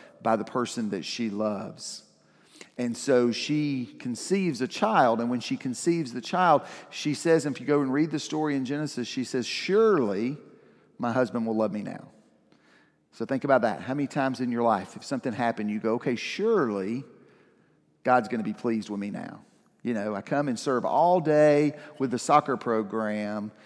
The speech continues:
and, and worked out there in the heat. Surely God, I mean, surely I'm gonna get, like, a jewel in my crown, uh, for doing that," right? And so we say, "Surely somehow that's going to,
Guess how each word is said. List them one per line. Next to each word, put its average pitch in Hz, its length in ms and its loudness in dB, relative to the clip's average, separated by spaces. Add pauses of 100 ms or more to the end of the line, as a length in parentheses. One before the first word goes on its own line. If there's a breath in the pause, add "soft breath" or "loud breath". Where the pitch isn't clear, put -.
(260 loud breath)
and, 107 480 -4
and 110 180 -6
worked 147 220 2
out 139 160 6
there 135 200 2
in 120 100 0
the 113 100 -2
heat. 135 520 2
Surely 120 600 0
God, 120 460 2
I 120 40 -4
mean, 117 140 -4
surely 208 220 -2
I'm 156 80 0
gonna 127 160 0
get, 120 180 0
like, 107 220 0
a 82 160 -6 (360)
jewel 151 500 0
in 139 60 -2
my 135 80 -2
crown, 104 480 -4 (280 loud breath)
uh, 131 200 6
for 120 160 -2
doing 113 300 0
that," 104 260 -8
right? 147 380 6
And 131 160 -4
so 147 180 2
we 139 140 2
say, - 140 -6
"Surely 202 580 2
somehow 160 380 2
that's 147 260 2
going 139 280 -2
to, 120 200 -2